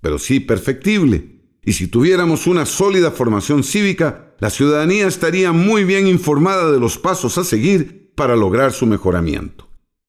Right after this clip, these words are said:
Pasos que no incluyen hablar de divisionismo, confrontación y mucho menos de derramamiento nuevamente de hermanos costarricenses para lograr los cambios que sean necesarios. La educación cívica debe ser materia obligatoria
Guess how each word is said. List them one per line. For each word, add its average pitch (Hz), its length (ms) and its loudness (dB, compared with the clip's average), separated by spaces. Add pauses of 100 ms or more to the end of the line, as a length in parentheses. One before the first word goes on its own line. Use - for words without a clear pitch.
(240)
Pasos 117 480 -2 (200)
que 104 100 -2
no 95 100 2
incluyen 107 560 2
hablar 101 320 0
de 104 120 2
divisionismo, 90 1160 -2
confrontación 110 1200 -2
y 143 80 0
mucho 156 280 2
menos 190 360 2
de 160 80 2
derramamiento 151 760 2
nuevamente 156 600 0
de 135 80 4
hermanos 135 460 0
costarricenses 135 920 -2 (220)
para 151 220 0
lograr 147 420 2
los 147 200 2
cambios 139 460 2
que 110 100 -2
sean 127 280 0
necesarios. - 680 -4 (420)
La 87 120 -2
educación 120 480 0
cívica 196 720 -2 (120)
debe 147 220 2
ser 147 220 0
materia 143 460 2
obligatoria 107 880 0